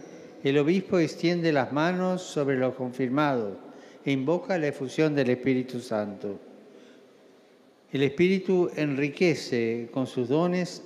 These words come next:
a los miembros de la Iglesia, construyendo así la unidad en la diversidad.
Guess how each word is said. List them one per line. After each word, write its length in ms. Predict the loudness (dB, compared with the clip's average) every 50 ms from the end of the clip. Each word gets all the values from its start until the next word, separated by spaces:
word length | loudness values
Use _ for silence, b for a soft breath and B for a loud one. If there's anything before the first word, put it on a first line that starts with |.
| -8 -4
a 80 | -2
los 180 | -2 -2 -2 -2
miembros 420 | -2 0 0 0 2 0 0 0
de 100 | 0 0
la 80 | 0 0
Iglesia, 680 | 0 2 2 2 2 0 -2 -6 -4 -4 -4 -4 -4 B B B B B B B B B B -4
construyendo 760 | -4 -4 -4 -2 -2 -2 0 0 0 0 0 2 2 2 2
así 560 | 2 2 -2 -2 0 0 2 0 0 -2 -6 -8 -6
la 180 | -2 0 0
unidad 560 | 2 2 0 0 2 2 2 2 0 -2 -8
en 180 | -6 -6 -4 -2
la 140 | -2 -2 -2
diversidad. 880 | -2 -2 0 0 2 0 0 -2 -6 -6 -6 -4 -4 -4 -6 -6 -10